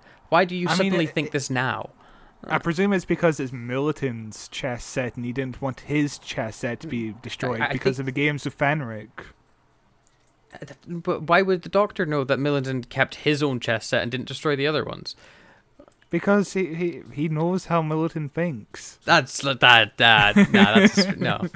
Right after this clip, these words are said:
Speaker 1: that doesn't make any sense.
Speaker 2: Uh, but yeah, also, uh, Sylvester and Sophie are wiping each other just for continuity, 'cause all, all of a sudden in the next scene, they're completely clean. So that's
Speaker 1: Oh.
Speaker 2: what, so it was an, it was a bit of improv on their part.
Speaker 1: I did that, um,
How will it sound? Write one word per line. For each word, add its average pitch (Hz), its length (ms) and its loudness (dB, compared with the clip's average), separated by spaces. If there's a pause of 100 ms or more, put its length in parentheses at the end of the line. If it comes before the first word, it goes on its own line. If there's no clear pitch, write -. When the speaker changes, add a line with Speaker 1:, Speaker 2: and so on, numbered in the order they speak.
Speaker 1:
that 156 120 0
doesn't 131 240 -2
make 113 160 -6
any 113 220 -4
sense. - 520 -6 (520)
Speaker 2:
Uh, 151 160 4
but 156 160 2
yeah, 147 200 4
also, 143 380 0
uh, 135 140 2
Sylvester 147 420 -2
and 139 120 -4
Sophie 135 420 -2
are 123 100 0
wiping 131 340 -4
each 123 180 -10
other 120 200 -4
just - 220 -10
for 156 140 -6
continuity, 131 800 -6
'cause 123 260 -10
all, 135 200 -2 (120)
all 135 180 -2
of 131 40 -4
a - 40 -12
sudden 143 280 -4
in 135 140 -6
the 143 60 -2
next 143 180 -6
scene, 147 240 -4
they're 127 140 -4
completely 131 560 -8
clean. 117 600 -8 (200)
So - 120 -20
that's 127 300 -4
Speaker 1:
Oh. 113 40 -16
Speaker 2:
what, 139 160 0 (340)
so 139 140 -6
it - 20 -2
was 131 120 -6
an, 151 200 -6
it 147 160 -2
was 147 140 -2
a 165 40 -2
bit 160 200 0
of 135 60 -10
improv 135 500 -4
on 117 100 -10
their 120 180 -6
part. 107 400 -12 (140)
Speaker 1:
I 147 220 4
did 147 280 -8
that, 127 360 2 (280)
um, 113 580 -2